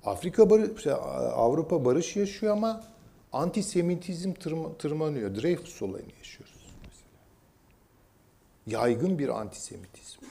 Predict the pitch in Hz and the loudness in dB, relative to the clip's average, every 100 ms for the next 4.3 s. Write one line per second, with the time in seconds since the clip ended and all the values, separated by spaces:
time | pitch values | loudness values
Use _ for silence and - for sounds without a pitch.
0 | - - 123 - - 123 135 - - _ | -20 -6 -6 -6 -10 -8 -10 -18 -20 _
1 | _ _ _ _ _ _ _ _ _ _ | _ _ _ _ _ _ _ _ _ _
2 | _ _ - 123 117 101 98 95 95 95 | _ _ -4 -2 -2 -6 -8 -10 -8 -8
3 | 92 113 151 - 175 160 - 127 - - | -8 -8 -8 -4 -4 -4 -6 -10 -10 -18
4 | - - - | -20 -20 -20